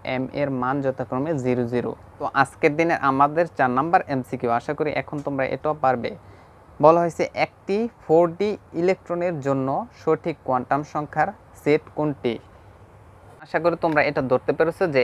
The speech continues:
এর আনসার আসলে কোনটা হবে। তো চলো আমরা একটু মিলিয়ে নেই। তো আমাদের এন এর মান কত দেওয়া আছে? অবশ্যই ফোর। তো প্রত্যেকটার প্রথমেই কিন্তু ফোর দেওয়া আছে,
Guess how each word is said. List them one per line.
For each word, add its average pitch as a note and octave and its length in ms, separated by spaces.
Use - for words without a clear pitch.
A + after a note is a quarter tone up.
এর B2+ 60
আনসার B2+ 380
আসলে D#3 340
কোনটা D3+ 360
হবে। B2 320
তো B2+ 100
চলো C3+ 320
আমরা C3 240
একটু F3+ 280
মিলিয়ে C3+ 340
নেই। A#2 220
তো E3 80
আমাদের D#3 300
এন C3+ 260
এর C#3+ 100
মান D3+ 220
কত C#3 180
দেওয়া D3 260
আছে? - 100
অবশ্যই C#3+ 480
ফোর। A#2+ 300
তো C3+ 240
প্রত্যেকটার F3 520
প্রথমেই E3 400
কিন্তু E3 260
ফোর C3 300
দেওয়া B2 200
আছে, A#2+ 240